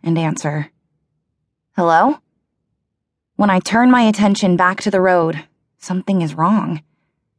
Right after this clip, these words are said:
The lane has moved. Er, oh no. It's not the lane. It's my car that's veered into oncoming traffic.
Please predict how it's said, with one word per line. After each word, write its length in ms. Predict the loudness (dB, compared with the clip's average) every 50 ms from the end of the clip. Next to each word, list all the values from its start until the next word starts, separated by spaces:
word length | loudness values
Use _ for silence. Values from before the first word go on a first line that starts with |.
| _ _
The 100 | -6 -4
lane 320 | -2 0 0 2 2 2 2
has 220 | 2 0 0 0
moved. 420 | 0 0 0 0 -2 -4 -6 -10 -16 _ _ _ _ _ _ _ _ _ _ _ _ _ -8 -6
Er, 200 | -6 -4 -6 -6 _ _ _ _ _ _ _ _ _ _ _ _ _ _ _ _ -8
oh 120 | -6 -4
no. 600 | -2 -2 -2 -2 -2 -2 0 0 -2 -2 -4 -8 -12 _ _ _ _ _ _ _ _ _ _ _ _ _ _
It's 220 | -14 -14 -10 -6 -4
not 260 | -2 0 0 0 0
the 120 | -2 -2
lane. 500 | 0 0 0 2 2 2 2 0 -2 -4 _ _ _ _ _ _ _ _ _ _ _ _ _ _ _ _
It's 220 | -8 -8 -6 -4 -2
my 220 | 0 0 0 0
car 420 | 0 0 2 2 4 4 4 2 0
that's 200 | -4 -8 -12 -8
veered 440 | -4 -2 0 2 2 2 2 2
into 260 | 2 0 0 0 0 2
oncoming 500 | 2 2 2 2 2 2 0 0 0 -2
traffic. 680 | -2 0 0 0 0 -2 -4 -6 -6 -6 -12 -18 _